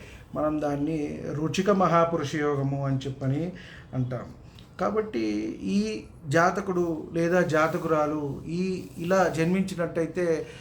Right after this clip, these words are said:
వీరికి మంచి ఆయుర్దాయం ఉంటుంది. డెబ్బై, డెబ్బై ఐదు సంవత్సరాలు పైగా వీరు జీవిస్తారు. అలాగే మంచి ధైర్యశాలిగా ఉంటారు, కీర్తివంతుడవుతాడు. తను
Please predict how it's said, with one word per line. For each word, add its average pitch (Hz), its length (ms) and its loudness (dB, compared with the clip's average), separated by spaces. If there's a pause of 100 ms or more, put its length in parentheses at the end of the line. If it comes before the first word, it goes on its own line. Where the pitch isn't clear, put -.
(200)
వీరికి 147 600 -2
మంచి 143 500 -4 (180)
ఆయుర్దాయం 175 600 4
ఉంటుంది. 160 520 -2 (420)
డెబ్బై, 151 320 2
డెబ్బై 147 280 2
ఐదు 143 240 6
సంవత్సరాలు 147 600 2
పైగా 147 380 2
వీరు 139 680 -2 (440)
జీవిస్తారు. 143 680 0 (200)
అలాగే 196 600 0
మంచి 165 320 2
ధైర్యశాలిగా 160 800 4
ఉంటారు, 143 500 -2 (100)
కీర్తివంతుడవుతాడు. 160 1080 0
తను 147 240 -2